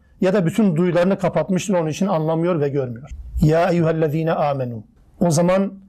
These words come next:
bu gerçekleri anladıysak eğer Rabbimiz bize seslenir. Ey iman ettiğini söyleyenler. Madem iman ettiğinizi söylüyorsunuz, madem bu ayetin muhatabısınız, bunu iddia ediyorsunuz, o zaman kulu min tayyibati ma razaknakum.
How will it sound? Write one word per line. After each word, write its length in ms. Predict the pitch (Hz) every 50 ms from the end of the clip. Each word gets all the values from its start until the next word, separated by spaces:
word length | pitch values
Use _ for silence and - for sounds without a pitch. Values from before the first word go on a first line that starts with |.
| _ _ _ _ _ 147
bu 200 | 147 196 240 170
gerçekleri 580 | 180 170 165 165 - 185 160 - - 165 190
anladıysak 680 | 226 160 160 160 160 156 156 190 170 - - 165 -
eğer 400 | 165 156 170 175 175 - - - _ _ _ _ _ -
Rabbimiz 540 | 170 165 147 151 170 170 175 180 170 175 156
bize 180 | 156 156 160
seslenir. 720 | 147 - 156 131 - - 143 123 120 110 - - - - _ -
Ey 540 | 180 185 196 190 196 196 196 247 220 190
iman 260 | 180 175 190 196 196 190
ettiğini 320 | 185 190 196 185 180 170
söyleyenler. 720 | - - 160 147 135 139 131 127 127 127 156 - - - _ - - - - -
Madem 480 | - 156 156 175 214 254 220 247 240 226
iman 300 | 220 220 226 254 254 233
ettiğinizi 440 | 226 208 233 214 208 214 208 226
söylüyorsunuz, 760 | - - 196 175 170 170 196 190 185 - 151 156 170 - - - - - - - - _
madem 460 | - 151 165 185 214 233 214 254 254 233
bu 380 | 220 190 147 147 170 262 311 254
ayetin 400 | 214 196 196 208 214 214 226 269
muhatabısınız, 1000 | 240 214 208 180 208 208 196 202 196 180 220 233 - 220 190 196 202 170 165 165
bunu 120 | 196 214
iddia 300 | 233 220 170 165 190 175
ediyorsunuz, 560 | 170 165 202 220 208 214 220 208 220 214 214 - - _ - _ _ _ _ -
o 120 | 185 190
zaman 380 | 165 202 208 214 208 190 165 -
kulu 280 | - 208 196 220 208
min 280 | 196 196 202 196 190 185
tayyibati 640 | 190 208 190 185 180 180 165 - - - 208 208
ma 260 | 185 185 190 180 175
razaknakum. 760 | 175 170 143 156 175 - 175 175 175 165 165 156 135 120 110